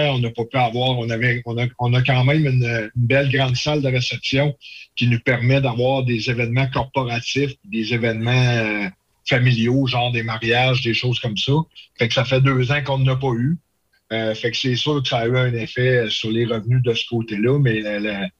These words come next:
le côté golf a tellement été extraordinaire que ça a été quand même, euh, ça, on s'en est, on s'en est bien sorti.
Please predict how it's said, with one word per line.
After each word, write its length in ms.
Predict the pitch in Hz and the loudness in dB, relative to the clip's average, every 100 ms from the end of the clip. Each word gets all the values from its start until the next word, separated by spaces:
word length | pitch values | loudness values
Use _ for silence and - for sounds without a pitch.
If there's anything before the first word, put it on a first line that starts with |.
| _ _ - | _ _ -4
le 60 | 110 | 2
côté 340 | 131 131 120 | 2 4 2
golf 340 | 127 143 131 | 2 2 0
a 60 | 117 | -4
tellement 320 | 117 117 123 | -2 -2 0
été 380 | 120 110 - 135 | 0 -2 -2 -2
extraordinaire 880 | 131 - 120 117 110 113 127 131 113 - | -2 -4 -2 -2 -4 -4 -2 0 -2 -4
que 180 | 95 90 82 _ _ _ _ _ _ _ - | -6 -8 -12 _ _ _ _ _ _ _ -6
ça 120 | - | -2
a 40 | |
été 180 | 104 117 | 0 0
quand 200 | 104 101 | 0 0
même, 260 | 107 113 110 | 0 0 0
euh, 480 | 101 95 92 85 85 - _ _ _ _ | 0 0 0 -2 -4 -8 _ _ _ _
ça, 240 | - 98 95 98 | -2 -2 -2 -6
on 80 | |
s'en 260 | 98 120 117 | -2 0 2
est, 140 | 123 | 0
on 160 | 117 120 | 0 -2
s'en 200 | - 120 | 0 0
est 80 | 113 | 0
bien 160 | 110 110 | 0 -2
sorti. 520 | 101 - - 107 | -4 -8 -8 -8